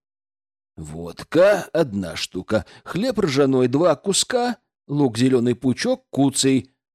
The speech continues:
сметана — жирная, кувшин, мясо — копченое, курица — вареная, вчерашняя. Стол не царский, но сойдет для сельской местности, как любит говорить наш царевич".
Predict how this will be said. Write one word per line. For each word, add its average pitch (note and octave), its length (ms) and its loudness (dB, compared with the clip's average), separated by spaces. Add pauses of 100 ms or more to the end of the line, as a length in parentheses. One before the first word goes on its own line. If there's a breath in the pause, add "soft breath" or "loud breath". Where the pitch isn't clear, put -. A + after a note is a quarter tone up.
(140)
сметана — D3 840 -4
жирная, F#2 560 -6
кувшин, D#2+ 640 -8 (380)
мясо — A2+ 640 -2
копченое, F#3 720 -2 (120)
курица — C#3 440 2
вареная, C4+ 640 2
вчерашняя. - 840 -4 (640)
Стол D#4+ 400 0
не A2 160 0
царский, B3+ 580 2
но B3+ 240 2
сойдет C3 580 2
для A2+ 200 -2
сельской C3 500 0
местности, G2+ 800 -2 (180)
как C#3 240 2
любит C#3+ 420 2
говорить B2 460 0
наш A2 240 -2
царевич". C2+ 760 -10